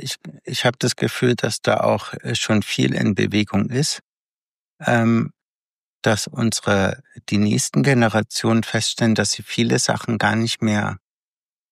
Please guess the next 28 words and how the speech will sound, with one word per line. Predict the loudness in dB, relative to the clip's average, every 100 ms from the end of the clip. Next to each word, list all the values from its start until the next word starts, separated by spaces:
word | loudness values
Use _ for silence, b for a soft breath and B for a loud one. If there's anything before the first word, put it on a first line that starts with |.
| _ _ _ _ _
gar | 0
nicht | 0 0 2
mehr, | 2 2 -2 B B B B
äh, | -20 -14
brauchen | -2 0 0 0 0
oder | 2 0
dass | -2 -2
die | -2
gar | 0 2
nicht | 2 0
so, | 0 2 2
so | 0 -2 0
wichtig | -2 0 0 0
sind | 2 2 0 0
halt | 0 0
und | -2 -2 0
dass | -2 -4
dieser, | -2 -2 2 0 0 -6 -16 _ _ _ _
dieser | -6 -2 2
materielle | 2 2 -2 -2 0 2 2 2 0 -6 _
Besitz, | -4 -2 -2 -2 -4
dass | -2 -2 2
der | 2 2
vielleicht | 0 0 0 -2
tatsächlich | -4 -4 0 -2 -2 -6 -6
immer | -2 2
mehr | 4 2 0
abklingt | -6 -8 -4 -2 -2 -6